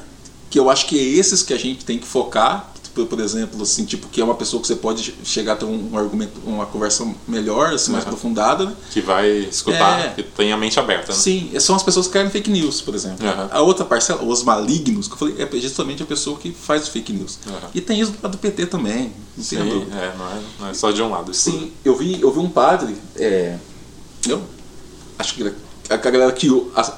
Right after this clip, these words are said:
Speaker 1: ouve o podcast já tá cansada de saber, tipo, da, da,
Speaker 2: Sim.
Speaker 1: do que eu acho sobre religião.
Speaker 2: Uhum.
Speaker 1: Mas eu vi um padre falando que, tipo, sobre aquela foto da Manuela Dávila, que ela é o grande alvo dos fake news, é
Speaker 2: Uhum,
Speaker 1: impressionante,
Speaker 2: sim.
Speaker 1: né? Que ela
Speaker 2: Tudo,
Speaker 1: tava com
Speaker 2: tudo
Speaker 1: uma,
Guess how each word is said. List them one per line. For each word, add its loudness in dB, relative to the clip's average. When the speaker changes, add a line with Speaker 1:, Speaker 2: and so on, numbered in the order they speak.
Speaker 1:
ouve 6
o -4
podcast 0
já 0
tá -4
cansada 0
de 0
saber, 2
tipo, -6
da, 4
da, 2
Speaker 2:
Sim. 4
Speaker 1:
do -2
que 4
eu 8
acho 6
sobre 4
religião. 4
Speaker 2:
Uhum. -2
Speaker 1:
Mas 4
eu 8
vi 2
um 0
padre 4
falando 2
que, 0
tipo, 0
sobre 4
aquela 2
foto 0
da 2
Manuela 2
Dávila, 4
que 2
ela 4
é 6
o 6
grande 4
alvo 6
dos -6
fake -2
news, 0
é 0
Speaker 2:
Uhum, 4
Speaker 1:
impressionante, 4
Speaker 2:
sim. 0
Speaker 1:
né? -4
Que 2
ela 4
Speaker 2:
Tudo, 6
Speaker 1:
tava 4
com 0
Speaker 2:
tudo 6
Speaker 1:
uma, 6